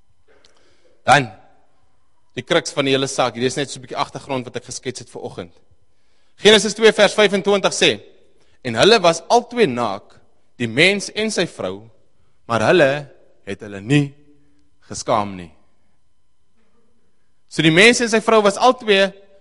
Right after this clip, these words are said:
niks klere aangehad nie, maar hulle was nie skaam gewees nie.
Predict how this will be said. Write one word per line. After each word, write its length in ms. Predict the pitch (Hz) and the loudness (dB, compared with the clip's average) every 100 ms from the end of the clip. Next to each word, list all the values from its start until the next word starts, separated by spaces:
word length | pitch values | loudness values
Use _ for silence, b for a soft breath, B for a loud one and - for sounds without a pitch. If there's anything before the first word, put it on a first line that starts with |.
| _ | _
niks 240 | - 208 226 | 2 4 6
klere 240 | 247 233 | 6 6
aangehad 480 | 208 208 185 165 160 | 4 0 0 0 0
nie, 60 | 156 | -2
maar 140 | 156 | 0
hulle 100 | 202 226 | 0 -2
was 80 | 247 | -4
nie 80 | |
skaam 340 | 202 - 170 165 | -6 -4 -4 -4
gewees 400 | 127 110 92 - | -10 -16 -16 -18
nie. 80 | - | -20